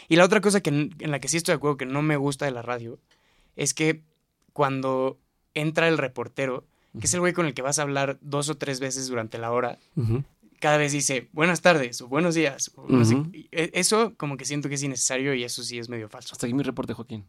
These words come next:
Speaker 1: Eso sí me gusta. Regresamos al estudio.
Speaker 2: Ándale.
Speaker 1: Esas me gustan. Pero tú no
Speaker 2: Son
Speaker 1: eres tanto
Speaker 2: muletillas.
Speaker 1: Pero son muletillas que están bien en ciertos contextos.
Speaker 2: No, pero son cosas que la gente hace por imitar al, al, al, o sea, te aseguro que a muchos se les hacía raro porque diría eso,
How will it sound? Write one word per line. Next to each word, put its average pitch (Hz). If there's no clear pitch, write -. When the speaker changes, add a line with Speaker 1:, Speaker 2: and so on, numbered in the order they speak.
Speaker 1:
Eso 170
sí 170
me 156
gusta. 139
Regresamos 147
al 139
estudio. 135
Speaker 2:
Ándale. -
Speaker 1:
Esas 202
me 156
gustan. 147
Pero 113
tú 208
no 233
Speaker 2:
Son 180
Speaker 1:
eres 165
tanto 156
Speaker 2:
muletillas. 113
Speaker 1:
Pero 185
son 220
muletillas 190
que 156
están 156
bien 151
en 143
ciertos 139
contextos. -
Speaker 2:
No, 165
pero 180
son 170
cosas 190
que 196
la 165
gente 147
hace 160
por 165
imitar 135
al, 151
al, 123
al, 120
o 120
sea, 135
te -
aseguro 143
que 180
a -
muchos 156
se 165
les 135
hacía 117
raro 127
porque 120
diría 127
eso, 123